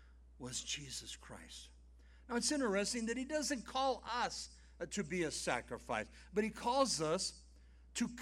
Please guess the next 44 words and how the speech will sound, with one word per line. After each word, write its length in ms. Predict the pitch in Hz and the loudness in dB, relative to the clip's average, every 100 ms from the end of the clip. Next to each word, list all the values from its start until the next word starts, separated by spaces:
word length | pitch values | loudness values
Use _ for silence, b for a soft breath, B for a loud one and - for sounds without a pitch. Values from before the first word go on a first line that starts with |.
| - | 0
come 220 | 302 320 | 2 2
to 200 | - 202 | 2 0
this 240 | 135 131 | 0 -2
sacrifice. 640 | - 123 101 110 - 101 90 B B | -2 -2 -4 -8 -10 -10 -12 B B
We 160 | 208 226 | 0 2
must 360 | 240 285 277 | 6 6 4
accept 600 | 233 175 - - 254 214 - B B | 2 0 0 4 4 4 0 B B
the 120 | 175 | -2
true 480 | 185 - - 226 196 190 | 0 -2 0 2 2 0
and 140 | 185 | 0
the 60 | 160 | 2
living 400 | 165 175 165 143 | 2 2 0 2
God. 260 | 151 135 - B - | 4 4 2 B -2
I 40 | |
want 160 | 277 269 | 0 2
you 60 | |
to 100 | 220 | 2
turn 280 | - 240 233 | 0 0 0
to 140 | 226 165 | 0 -2
a 60 | |
passage 540 | - 104 202 196 147 113 | -2 -2 -2 -2 -4 -4
with 220 | 110 107 | -6 -4
me. 160 | 131 - B - | -6 -8 B 0
Go 140 | 202 | 2
to 60 | 302 | 2
Romans 600 | 254 190 214 220 214 - | 2 2 2 2 0 -2
chapter 420 | - 190 185 - | 0 0 0 -2
twelve, 420 | - 165 135 139 - B - | -4 2 4 4 0 B -2
verses 440 | 175 202 - 170 | 2 4 4 0
one 220 | 139 180 170 | 0 0 2
and 140 | 160 | 0
two, 240 | - 156 123 B - | 0 0 0 B -8
before 340 | 147 196 196 | -4 0 0
we 200 | 175 147 135 135 | 2 -2 -4 -4
begin 300 | 147 160 175 | -4 -2 -4
to 140 | 165 | -2
make 340 | 139 139 139 - | -2 -2 -4 -8
commentary. 840 | - 156 151 127 - 110 92 85 - - - - - - - - b b b b b - | -4 -2 0 -4 -4 -6 -6 -10 -16 -20 -20 -20 -20 -20 -20 -20 b b b b b 2
There 80 | 214 | 6
are 140 | 247 | 8
those 320 | 214 285 254 | 8 8 8
that 160 | 233 175 | 4 4
might 220 | 220 226 | 2 2
think, 360 | - 202 202 | 0 0 0